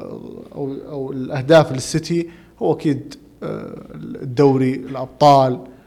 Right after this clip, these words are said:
آه، البطولات كلها يعني صراحة يعني ما، ما نكذب على بعض. برضو في السوبر الأوروبي عندك كأس العالم للأندية، هذه مهمة يفوز فيها النادي. آه،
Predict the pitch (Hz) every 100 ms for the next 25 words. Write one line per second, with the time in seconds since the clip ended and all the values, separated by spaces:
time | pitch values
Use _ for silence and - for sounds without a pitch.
0 | _ _ - 135 127 143 147 143 - 339
1 | - - 190 120 120 117 117 - 123 117
2 | 113 104 147 143 131 143 143 127 127 123
3 | 123 120 139 - - _ - 202 208 156
4 | 143 180 160 - 139 139 143 139 131 127
5 | 139 131 127 - 123 131 139 131 139 135
6 | 131 127 127 123 131 139 131 127 - _
7 | _ _ - 127 - 139 123 120 131 131
8 | 127 127 - - _ _ _ _ _ -
9 | 131 123 123 120 120 120 120 123 120 127
10 | 135 101 101 -